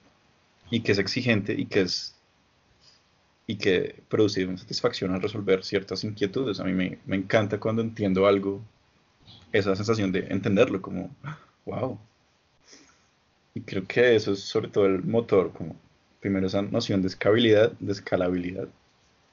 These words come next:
y lo de la satisfacción de entender las cosas, creo que eso es algo como lo básico, que a mí siempre me,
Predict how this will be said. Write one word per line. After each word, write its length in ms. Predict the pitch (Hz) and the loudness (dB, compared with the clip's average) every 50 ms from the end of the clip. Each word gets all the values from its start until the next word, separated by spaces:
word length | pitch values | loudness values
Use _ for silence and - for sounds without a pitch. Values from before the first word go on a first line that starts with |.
| _ _ _ - _ - - _ - - - | _ _ _ -20 _ -20 -20 _ -20 -10 -6
y 80 | 113 101 | 0 4
lo 200 | 98 98 95 95 | 6 8 8 8
de 440 | 92 87 87 90 90 - - - - - _ _ - | 6 4 2 -2 -4 -8 -10 -14 -18 -20 _ _ -6
la 120 | 110 110 98 | -6 -4 -4
satisfacción 640 | 110 101 - 107 - - 101 95 - - 101 95 | -4 -4 -6 -6 -2 0 0 0 0 0 0 0
de 80 | 95 101 | 0 0
entender 320 | 101 104 135 135 135 127 | 0 0 0 2 2 2
las 160 | 110 107 107 - | 2 0 0 2
cosas, 320 | - 139 135 131 131 - | 4 4 4 4 0 -2
creo 160 | - - 113 | -6 -12 -14
que 120 | - - 107 | -10 -10 -10
eso 80 | 104 107 | -6 -4
es 40 | 113 | -4
algo 220 | 110 110 110 104 110 - - - - _ _ _ _ | -4 -4 -6 -8 -10 -12 -16 -16 -20 _ _ _ _
como 320 | - 113 113 117 123 123 117 117 | -8 -4 -2 -2 -2 -2 0 6
lo 140 | 120 120 104 | 6 6 8
básico, 460 | 98 104 101 - - - _ - - _ _ _ _ _ _ - - - - - - - _ _ _ _ _ _ | 8 6 4 4 0 -10 _ -20 -20 _ _ _ _ _ _ -20 -20 -20 -20 -20 -20 -20 _ _ _ _ _ _
que 80 | - 104 | -8 -6
a 40 | 101 | -6
mí 80 | 95 95 | -6 -6
siempre 340 | - 98 90 90 - 90 | -4 -6 -6 -6 -6 -4
me, 260 | 95 98 104 98 - | -4 -2 -2 -4 -6